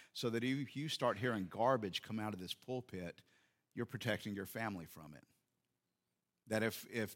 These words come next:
other things are coming into your household that just doesn't, that you got some sense of, "This doesn't line up with what I understand," that you can protect your family spiritually. A lot of times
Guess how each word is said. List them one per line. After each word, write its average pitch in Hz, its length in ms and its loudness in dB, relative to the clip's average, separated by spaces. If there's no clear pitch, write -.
other 127 220 4
things 131 260 4
are 120 80 0
coming 139 300 2
into 127 180 0
your 110 80 0
household 117 420 2
that 95 140 -4
just 117 240 -6
doesn't, 117 280 0
that 117 80 2
you 143 180 2
got 131 240 8
some 147 320 6
sense 135 440 2
of, 101 180 -2
"This 127 180 0
doesn't 123 340 0
line 113 260 2
up 107 240 0
with 95 200 -6
what 98 120 -4
I 92 120 -2
understand," 95 640 -8
that - 100 -14
you 120 120 -2
can 113 200 -4
protect 127 480 -2
your 110 140 0
family 98 340 0
spiritually. 92 800 -6
A 110 60 -2
lot 123 80 6
of 117 40 4
times 113 380 0